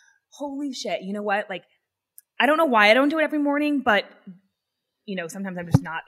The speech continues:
feeling it. But the mornings I wake up and before I get out of bed, say, "Alexa, play, like, chill hits or morning music or new country." Those are what I listen to. Um, I pop out of bed with, like, a spri-, like a,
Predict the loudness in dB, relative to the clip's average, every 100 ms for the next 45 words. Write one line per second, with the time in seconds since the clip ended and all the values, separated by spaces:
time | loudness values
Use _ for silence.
0 | -14 -8 -4 -2 -2 -4 -4 0 0 0
1 | 0 0 0 -2 -4 -4 -2 -2 -2 -2
2 | 0 0 -2 -10 _ -12 -12 -12 -16 -8
3 | -6 -4 -4 -4 -6 -8 -10 -12 _ _
4 | _ -2 2 2 2 -4 -4 -2 0 -2
5 | -4 -10 -14 -16 _ _ -10 -4 -4 -2
6 | -4 -6 -12 -6 -4 -2 -2 -4 -6 -10
7 | -14 -12 -14 -14 _ -2 -2 -2 -4 -6
8 | -10 -14 -14 -18 -20 -20 -20 -18 -14 -14
9 | _ -20 _ _ _ 0 4 4 0 -8
10 | -16 _ -6 -6 -4 -2 0 2 4 2
11 | 2 -4 -4 -4 -6 -12 -16 -14 -2 -2
12 | -2 -6 -8 -12